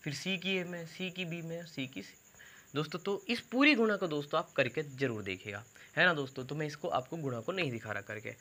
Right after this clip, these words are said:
इस पे चलेंगे हम सीधे दोस्तों एग्जांपल पे। तो दोस्तों, इसका सूत्र ये है जो आप देख पा रहे हैं, ये तो आपको समझ में आ ही रहा होगा कि इन्हें गुणा करके आपको क्या प्राप्त हो जाने वाला है दोस्तों, ए प्लस बी प्लस सी का फॉर्मूला, जो कि हम फो-, सूत्र के रूप में प्रयोग कर रहे हैं ना, सू-,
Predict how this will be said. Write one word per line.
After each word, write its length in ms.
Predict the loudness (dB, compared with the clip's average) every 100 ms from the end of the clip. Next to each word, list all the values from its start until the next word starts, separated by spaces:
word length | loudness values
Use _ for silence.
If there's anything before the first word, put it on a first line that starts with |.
| -14 -8
इस 80 | -2
पे 120 | 6
चलेंगे 300 | 8 8 4
हम 60 | 0
सीधे 260 | 0 0 2
दोस्तों 320 | 0 0 -2 2
एग्जांपल 480 | 2 2 -6 -8 -12
पे। 140 | -10 -12 -14 -18 -6
तो 60 |
दोस्तों, 260 | -4 -4 -4
इसका 140 | -4 -4
सूत्र 300 | -4 -6 0
ये 160 | 2
है 120 | 2
जो 120 | 0 -2
आप 80 |
देख 240 | 0 -2 0
पा 100 | 0
रहे 120 | 0
हैं, 60 | -4
ये 60 | -4
तो 140 | -8 -6
आपको 260 | -10 -8 -6
समझ 160 | -2
में 120 | 2 4
आ 40 |
ही 100 | 4
रहा 120 | 4
होगा 260 | 2 -2 -6 -8 -20 -2
कि 60 |
इन्हें 220 | 2 4 6
गुणा 200 | 4 4
करके 240 | 2 2
आपको 200 | 2 0
क्या 160 | 4 4
प्राप्त 320 | 6 4 4
हो 40 |
जाने 220 | -2 0 2
वाला 180 | 2
है 80 | 0
दोस्तों, 320 | -4 -6 -8 -8 2
ए 120 | 2
प्लस 260 | 4 -2 -2
बी 180 | -4 -4
प्लस 260 | -4 -6
सी 200 | -6 -10
का 180 | 0 0 0 -12 -20 -20 -16 -6
फॉर्मूला, 840 | 4 8 8 6 4 6 6 6
जो 160 | -2 -6
कि 160 | -4
हम 120 | -4
फो-, 340 | -6 -8 -6 -4
सूत्र 320 | -4 -2 -2
के 120 | -2
रूप 160 | -6 -6
में 120 | -6
प्रयोग 260 | -4 -4 -2
कर 80 |
रहे 100 | -2
हैं 80 | -2
ना, 60 | -6
सू-, 240 | -10 -14